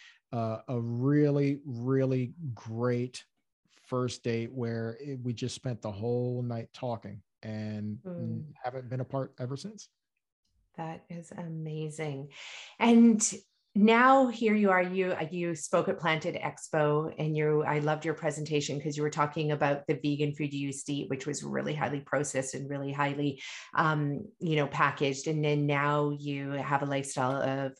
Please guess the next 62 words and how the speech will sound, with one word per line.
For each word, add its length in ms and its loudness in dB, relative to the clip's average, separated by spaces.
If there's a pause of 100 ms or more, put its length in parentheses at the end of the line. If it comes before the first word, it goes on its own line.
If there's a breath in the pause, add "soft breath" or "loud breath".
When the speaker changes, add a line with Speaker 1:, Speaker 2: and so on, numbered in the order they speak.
Speaker 2:
plant-based 420 0
whole 180 -4
food 220 -4
living. 420 -4 (440)
Is 100 -8
that 140 -10
correct? 300 -8 (300)
Speaker 1:
For 120 0
sure. 380 2 (100)
One 160 -2
hundred 200 4
percent. 480 -2
Speaker 2:
Yeah. 60 -10
Speaker 1:
I 40 -4
mean, 180 -2
I 120 -2
gotta 280 -2
walk 260 0
the 60 -4
walk 300 -2
and 180 -4
talk 240 -6
the 60 -4
talk. 360 -10 (200)
Speaker 2:
And 180 0
talk 240 -2
the 80 2
talk. 400 2
And 440 6
do 100 0
you 100 6
ever 160 6
get 220 2
cravings 800 -2 (280)
at 240 2
Speaker 1:
Yes. 80 0
Speaker 2:
all, 200 4
ever? 640 0
Okay, 420 -8
good. 120 4
Speaker 1:
Yeah. 100 -2
Speaker 2:
I'm 160 -2
glad 260 2
that 80 -4
you 80 -6
said, 240 -8
'cause 140 2
I 120 6
do 160 2
too. 280 2
And 120 0
people 300 2
think 300 2
that, 240 2
you 100 -4
know, 140 -2
just 240 -8
because 260 -2
we 80 -2
eat 240 -4
clean 280 -2
food, 400 0